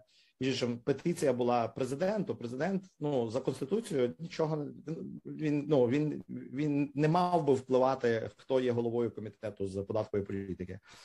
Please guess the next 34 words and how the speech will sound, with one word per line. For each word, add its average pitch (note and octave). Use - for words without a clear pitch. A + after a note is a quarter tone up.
Ось, G#2
тобто A#2+
на C3
це, E3
це E3+
рішення G3+
приймає C#3+
коаліція F3+
або C#3+
правляча D3
партія. G2
Е, B2
ось, A#2
відповідно, F3
е, C#3+
бізнес B2+
або E3
сам F#3+
повинен D3
створити C3+
таку B2+
партію. B2
Я C#3
знаю, A2+
от A2+
саме D3
це C3+
не C3
подобається G#2+
бізнесу, G#2
тому E3
що B2
бізнес C3+
каже A#2+